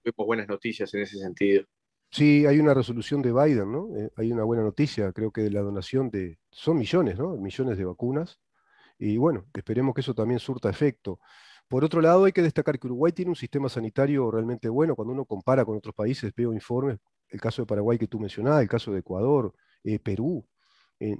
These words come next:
Speaker 2: eh, incluso Uruguay amplió camas de C T I, tiene también camas móviles de C T I con ambulancias. Nunca colapsó el sistema de salud, si bien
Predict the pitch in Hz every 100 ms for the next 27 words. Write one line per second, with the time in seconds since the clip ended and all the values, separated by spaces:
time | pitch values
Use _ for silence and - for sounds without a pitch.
0 | - 95 - 110 - 156 165 120 143 170
1 | 113 120 139 127 120 107 101 107 - 104
2 | 151 151 123 - 123 113 110 120 - 117
3 | 101 120 120 104 98 92 101 104 120 143
4 | 104 98 95 104 131 147 131 - 95 -
5 | 139 160 135 117 101 95 120 - 101 123
6 | 113 98 - 98 139 143 - 117 113